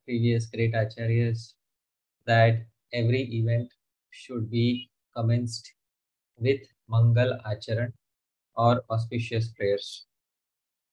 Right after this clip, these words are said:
So today I'm going to speak on Kunti Maharani's prayers, and I'm going to speak on them by referring to the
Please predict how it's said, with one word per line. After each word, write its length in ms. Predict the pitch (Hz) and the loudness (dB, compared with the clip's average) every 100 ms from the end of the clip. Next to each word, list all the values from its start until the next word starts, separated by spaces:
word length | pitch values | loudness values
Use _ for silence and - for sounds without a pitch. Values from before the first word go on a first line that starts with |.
| _ _ | _ _
So 80 | - 117 | -20 -6
today 320 | 135 156 156 | 2 4 4
I'm 200 | 127 127 | 0 0
going 260 | 123 135 139 | 2 2 0
to 280 | 143 143 - _ _ _ _ _ _ _ | -4 -4 -8 _ _ _ _ _ _ _
speak 340 | - 151 143 143 | -10 -6 -2 -2
on 160 | 143 | 0
Kunti 300 | 135 123 139 | -2 -2 -2
Maharani's 460 | 135 131 131 131 131 | 0 2 2 0 -4
prayers, 560 | 127 123 147 - - _ _ _ _ _ _ _ - | 2 2 2 -2 -16 _ _ _ _ _ _ _ 0
and 440 | 123 123 123 120 - | 2 4 4 0 -4
I'm 200 | 117 120 | -2 0
going 260 | 120 127 123 | 0 -2 -4
to 240 | 131 127 131 | -8 -8 -8
speak 400 | - - 131 127 - _ | -12 -6 -8 -8 -18 _
on 380 | 120 117 117 117 - _ _ | -2 4 4 4 0 _ _
them 340 | 117 120 123 127 - _ _ - - - - | 0 2 2 -4 -16 _ _ -20 -20 -20 -8
by 380 | 123 120 123 123 | 2 6 6 4
referring 680 | 120 117 113 123 127 127 123 - - | 0 0 0 -2 -4 -6 -14 -18 -4
to 120 | 117 | -2
the 300 | 113 117 | 2 2